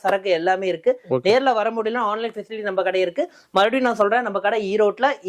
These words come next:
Speaker 1: ஈஸ்வரங்கோயில் ஸ்ட்ரீட்ல லொகேட் ஆயிட்டு இருக்கு. ஈஸ்வரங்கோயில் ஸ்ட்ரீட்ல ரெண்டு கடையும், திருவேங்கட சாமி ஸ்ட்ரீட்ல நியூவா இந்த பிரான்ச் ஓப்பன் ஆயிருக்கு.
Speaker 2: ஓகே.
Speaker 1: இந்த செக்ஷன் பாத்தீங்கன்னா ஃபுல்லாமே லாங் அம்பர்லா டைப் மாடல். பாத்தீங்கன்னா எக்ஸ் எல் ல இருந்து ஃபோர் எக்ஸ் எல் சைஸஸ் வரை இந்த மாதிரி ஐட்டம்ஸ்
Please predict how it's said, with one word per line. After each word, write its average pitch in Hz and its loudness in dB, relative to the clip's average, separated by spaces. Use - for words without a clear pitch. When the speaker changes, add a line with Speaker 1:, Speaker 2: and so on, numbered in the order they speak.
Speaker 1:
ஈஸ்வரங்கோயில் 214 0
ஸ்ட்ரீட்ல 190 -2
லொகேட் 190 0
ஆயிட்டு 165 0
இருக்கு. 269 4
ஈஸ்வரங்கோயில் 240 2
ஸ்ட்ரீட்ல 214 -2
ரெண்டு 180 -6
கடையும், 196 -2
திருவேங்கட 269 4
சாமி 214 -4
ஸ்ட்ரீட்ல 208 -2
நியூவா 214 2
இந்த 208 -2
பிரான்ச் 190 -2
ஓப்பன் 185 -2
ஆயிருக்கு. 165 2
Speaker 2:
ஓகே. 143 -10
Speaker 1:
இந்த 254 4
செக்ஷன் 294 2
பாத்தீங்கன்னா 226 0
ஃபுல்லாமே 233 0
லாங் 220 4
அம்பர்லா 208 -2
டைப் 175 -6
மாடல். 165 -2
பாத்தீங்கன்னா 196 -2
எக்ஸ் 180 -4
எல் 247 2
ல 208 -2
இருந்து 220 -2
ஃபோர் 240 2
எக்ஸ் 240 -8
எல் 196 -12
சைஸஸ் 180 -10
வரை 185 0
இந்த 185 4
மாதிரி 185 0
ஐட்டம்ஸ் 185 -6